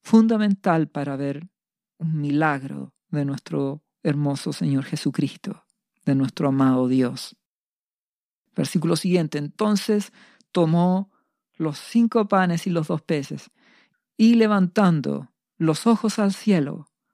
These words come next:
bendijo y partió los panes y dio a sus discípulos para que los pusiesen delante,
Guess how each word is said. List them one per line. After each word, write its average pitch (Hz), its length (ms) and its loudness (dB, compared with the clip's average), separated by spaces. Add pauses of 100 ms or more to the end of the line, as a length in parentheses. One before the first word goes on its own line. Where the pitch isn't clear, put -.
(220)
bendijo 185 840 2 (360)
y 180 140 4
partió 208 840 2
los 185 220 0
panes 156 600 -4 (300)
y 175 140 2
dio 175 340 6
a 175 60 0
sus 170 240 -4
discípulos 160 680 -4 (360)
para 170 240 0
que 180 140 -4
los 165 160 0
pusiesen 175 840 -2
delante, 170 720 -2